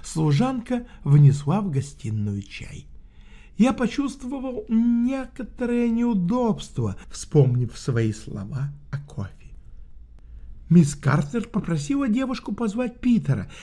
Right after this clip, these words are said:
и меньше чем через минуту он уже стоял перед нами с тем же пугающим видом, что и при нашем появлении. Мне было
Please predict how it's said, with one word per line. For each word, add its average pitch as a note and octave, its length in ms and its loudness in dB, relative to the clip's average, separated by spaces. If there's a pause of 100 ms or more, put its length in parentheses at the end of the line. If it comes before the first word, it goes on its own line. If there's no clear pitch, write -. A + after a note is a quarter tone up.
(160)
и E3 80 6
меньше C#3+ 440 8
чем G2+ 220 -2
через G#2 300 -2
минуту D#3+ 640 0
он A#3+ 200 2
уже B3 180 -2
стоял A3+ 400 2
перед A#3 360 0
нами G2 460 2 (360)
с - 140 -18
тем A#2+ 280 4
же G#2+ 140 -2
пугающим F2+ 800 -6
видом, G3+ 400 -4 (260)
что - 460 -4
и B3+ 100 -2
при E3 260 2
нашем B2+ 480 -2
появлении. A#2 760 -4 (1120)
Мне F3+ 300 6
было B3+ 400 0